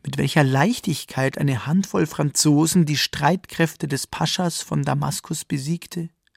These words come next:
Vernichtete er nicht bei Abukir mit einigen Reitern dreizehntausend Osmanlis? Wenn vom Rechte gesprochen wird, welches Recht hatten die Franzosen, Ägypten mit Krieg zu überziehen?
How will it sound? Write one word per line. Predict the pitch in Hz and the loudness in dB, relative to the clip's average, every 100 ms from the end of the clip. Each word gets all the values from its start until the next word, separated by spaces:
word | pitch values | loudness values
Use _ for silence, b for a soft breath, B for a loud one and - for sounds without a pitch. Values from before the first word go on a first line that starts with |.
| _ B B B B B | _ B B B B B
Vernichtete | 160 175 220 - 185 | 8 10 8 2 0
er | 151 | 2
nicht | 147 208 - - | 6 4 2 -4
bei | - - | -4 -2
Abukir | 147 147 190 - 185 180 | -2 0 -2 -2 0 2
mit | 156 - - | 2 0 4
einigen | 151 196 180 135 | 6 6 4 2
Reitern | 123 139 165 175 170 165 - | 2 0 0 0 0 -2 -2
dreizehntausend | 135 160 202 214 175 - 156 156 170 | 2 4 4 2 2 4 4 4 2
Osmanlis? | 147 120 127 127 139 156 170 - - _ _ _ B B B B | 0 2 4 4 2 0 -4 -8 -16 _ _ _ B B B B
Wenn | 143 143 | 2 6
vom | 165 156 | 6 6
Rechte | 170 220 - 208 | 4 2 0 -2
gesprochen | 147 - - 156 - 135 | -2 -2 -2 -2 0 -2
wird, | 127 117 - - _ _ | 0 -2 -6 -18 _ _
welches | 160 156 185 147 | -2 0 0 2
Recht | 180 208 - - | 2 2 0 -2
hatten | - 151 | 2 2
die | 139 | 2
Franzosen, | - 147 143 - 170 185 175 | 2 0 2 2 4 4 2
Ägypten | 147 127 214 - - 147 | 0 2 0 0 0 0
mit | 143 - | 0 -6
Krieg | - 247 - | -8 -8 -8
zu | - - | -8 -6
überziehen? | - - - 117 113 120 | -6 -10 -10 -12 -12 -14